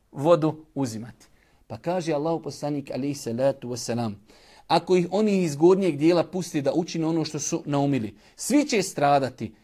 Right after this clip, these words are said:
a ukoliko i u tome ispriječe, svi će biti spašeni.” Sada se Allahu poslanik, alejhi salatu vesselam, obraća kome? Onima gore. Oni jadni,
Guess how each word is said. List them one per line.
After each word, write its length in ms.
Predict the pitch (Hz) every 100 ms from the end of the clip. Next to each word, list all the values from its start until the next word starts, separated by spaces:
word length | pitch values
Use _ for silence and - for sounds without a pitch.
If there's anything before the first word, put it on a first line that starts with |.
| _
a 120 | - 139
ukoliko 540 | 170 180 185 226 214
i 40 |
u 80 | 165
tome 200 | 190 190
ispriječe, 500 | 151 - 185 180 180 165
svi 180 | - 160
će 140 | 160 135
biti 220 | 139 131
spašeni.” 580 | - 110 113 - 107 _ _ _ _ _ _ _ _
Sada 260 | - 226
se 140 | 214 175
Allahu 280 | 156 190 175
poslanik, 440 | 160 170 175 165
alejhi 200 | 139 156
salatu 440 | 156 127 151 151
vesselam, 340 | 131 - 139 151
obraća 440 | 135 139 151 156 147
kome? 400 | - 135 123 110 _ -
Onima 440 | 214 247 233 208
gore. 380 | 165 190 135 98 - _ _ _ _ -
Oni 260 | 214 240
jadni, 380 | 202 220 208 214